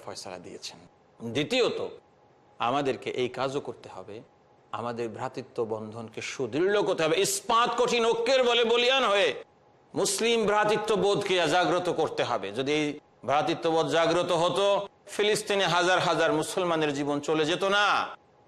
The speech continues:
সার্বীয়রা বসনিয়া হার্জেগোভিনাতে নিধন যজ্ঞ চালাতে পারতো না।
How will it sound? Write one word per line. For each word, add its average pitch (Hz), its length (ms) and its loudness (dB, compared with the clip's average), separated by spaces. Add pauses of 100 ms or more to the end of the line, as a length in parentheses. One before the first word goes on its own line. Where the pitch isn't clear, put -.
(300)
সার্বীয়রা 143 840 2
বসনিয়া 156 560 2
হার্জেগোভিনাতে 143 880 2
নিধন 175 420 0
যজ্ঞ 190 260 2
চালাতে 208 380 2
পারতো 220 320 2
না। 233 400 2